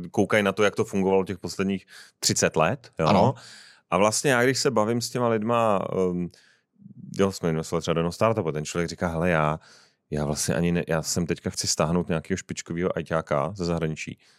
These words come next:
Speaker 1: Já vůbec nemám ho jako tady jako ani zaplatit,
Speaker 2: No jasně.
Speaker 1: já ho tady nemůžu ani zaměstnat,
Speaker 2: No jasně.
Speaker 1: protože ta legislativa, eh, pracovně právní, naše zdanění práce, ta administrativa je úplně třicet let jako ne-, na to nikdo nešáhl,
Speaker 2: No
Speaker 1: jo?
Speaker 2: jasně.
Speaker 1: Někde se parametricky vždycky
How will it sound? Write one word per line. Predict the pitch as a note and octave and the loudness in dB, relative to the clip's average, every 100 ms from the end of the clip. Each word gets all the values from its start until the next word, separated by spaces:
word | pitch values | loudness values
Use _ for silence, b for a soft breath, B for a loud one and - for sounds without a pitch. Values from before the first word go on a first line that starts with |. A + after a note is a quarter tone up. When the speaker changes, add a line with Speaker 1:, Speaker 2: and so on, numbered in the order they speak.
| b _ - | b _ -14
Speaker 1:
Já | D2+ | -12
vůbec | D2 D2+ D#2 - | -10 -12 -12 -2
nemám | E2 D2+ | 2 2
ho | D#2 | 0
jako | D2+ D2+ | -2 -2
tady | D2+ D#2 | -2 -2
jako | D#2 | 0
ani | D2+ D#2+ | 0 0
zaplatit, | D#2+ - A2 | -2 2 4
Speaker 2:
No | |
jasně. | A2 F3 | 4 2
Speaker 1:
já | G#2 | 2
ho | |
tady | G2 G2 | 2 0
nemůžu | G2 G2+ | 0 0
ani | A2 C3 | 2 2
zaměstnat, | G2 F#2 F#2 - G#2 | 2 2 0 2 2
Speaker 2:
No | |
jasně. | A2 A#2+ B2 | 4 2 0
Speaker 1:
protože | A2+ B B B | 0 B B B
ta | G#2+ | 2
legislativa, | G#2+ G#2 G#2+ - A#2+ B2+ B2 C3 B2+ B B B - | 4 4 2 2 0 2 2 2 0 B B B 2
eh, | G2 F#2+ F#2 | 6 6 4
pracovně | - F#2+ - A#2+ A2+ | 2 -2 0 0 2
právní, | G#2 G#2 G#2 | 2 2 2
naše | F#2+ G2 | 0 -2
zdanění | D#2+ F#2 G#2+ G#2+ | 0 2 2 0
práce, | F#2+ F#2+ F#2 G2 | 0 0 0 -2
ta | F#2+ F#2+ | 2 2
administrativa | - F2+ G2 - G2+ G2 G2+ - | 2 -2 -2 -2 -2 -2 -4 -4
je | |
úplně | A#2+ G2+ - b b b _ | -4 -2 -2 b b b _
třicet | - A#2+ - B2 | -2 0 2 2
let | C#3 B2+ | 2 2
jako | B2 C3 | 0 2
ne-, | B2 A2 | 2 0
na | A2 | 0
to | B2 | 2
nikdo | A#2 A2+ | 2 2
nešáhl, | G#2 E2+ - C#2 | 2 0 2 2
Speaker 2:
No | F#2+ | 4
Speaker 1:
jo? | |
Speaker 2:
jasně. | F#2+ G2 | 4 4
Speaker 1:
Někde | A2+ B2 | 4 4
se | A#2+ | 0
parametricky | A#2 G#2+ G#2+ A2 A2+ A2 - | 2 2 4 0 -2 -2 -2
vždycky | G2+ - | -4 0